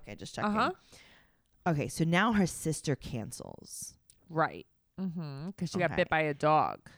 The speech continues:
Speaker 1: She got a bad dog bite, and she
Speaker 2: Mm-hmm.
Speaker 1: told, um, the boys.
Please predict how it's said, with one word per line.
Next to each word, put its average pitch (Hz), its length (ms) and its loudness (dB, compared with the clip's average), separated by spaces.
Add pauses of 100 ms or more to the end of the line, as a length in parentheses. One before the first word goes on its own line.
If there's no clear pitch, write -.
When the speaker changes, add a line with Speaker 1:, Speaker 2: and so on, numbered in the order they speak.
(200)
Speaker 1:
She - 180 2
got 165 140 10
a 156 100 10
bad 208 520 10
dog 165 420 10
bite, 113 380 -4
and 151 260 2
she 208 400 0
Speaker 2:
Mm-hmm. - 220 -10
Speaker 1:
told, 262 800 6 (120)
um, 160 440 4
the 170 100 6
boys. 139 720 0